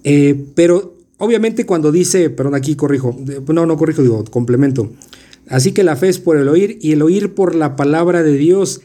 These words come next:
¿Qué nos dice la palabra de Dios? Nos enseña el evangelio, donde viene revelado Cristo, que es el Salvador, ¿sí? Ese es el evangelio, las buenas nuevas, ¿ok? Dice el versículo dieciocho, "Pero digo",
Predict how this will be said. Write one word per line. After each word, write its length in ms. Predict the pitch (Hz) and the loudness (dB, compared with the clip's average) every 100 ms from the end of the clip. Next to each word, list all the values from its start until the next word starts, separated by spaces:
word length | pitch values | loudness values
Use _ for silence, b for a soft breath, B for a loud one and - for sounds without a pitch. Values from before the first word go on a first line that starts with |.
| _ | _
¿Qué 100 | 196 | -6
nos 180 | 220 180 | -4 -4
dice 240 | 202 214 | -4 -2
la 200 | 202 147 | -2 -4
palabra 360 | 151 156 180 170 | -4 -2 -2 0
de 120 | 156 | 2
Dios? 500 | 143 196 190 - - _ | 2 0 -2 -6 -12 _
Nos 160 | 143 139 | -4 0
enseña 300 | 139 185 196 | 2 2 2
el 60 | |
evangelio, 720 | 170 143 139 139 220 233 190 | 0 -2 -4 0 0 0 0
donde 200 | 135 127 | 0 0
viene 220 | 143 185 185 | 0 0 0
revelado 680 | 165 143 139 151 160 160 | -2 -2 0 -2 -2 -4
Cristo, 460 | - 185 - 143 - - - - | -2 -2 -2 -4 -8 -12 -20 -12
que 160 | 127 | -4
es 100 | 139 143 | -2 -2
el 180 | 131 | -2
Salvador, 500 | 131 120 113 143 151 - | 0 0 0 0 -2 -6
¿sí? 160 | 175 - - 131 | -14 -14 -12 -6
Ese 180 | 165 | -4
es 60 | - | 0
el 80 | 170 | 0
evangelio, 400 | 156 151 185 156 - | 0 0 -2 -4 -8
las 160 | 127 123 | -6 -2
buenas 220 | 151 156 | 0 0
nuevas, 300 | 156 147 135 | -2 -4 -6
¿ok? 120 | 131 196 - B B B B | -8 -10 -12 B B B B
Dice 180 | 175 196 | -2 0
el 80 | 208 | 0
versículo 380 | 175 - 196 175 | -2 0 0 0
dieciocho, 440 | 139 160 - 110 B _ _ | 2 0 -2 -4 B _ _
"Pero 300 | 175 170 170 | 0 4 2
digo", 600 | 180 277 190 185 247 | 4 4 4 0 -2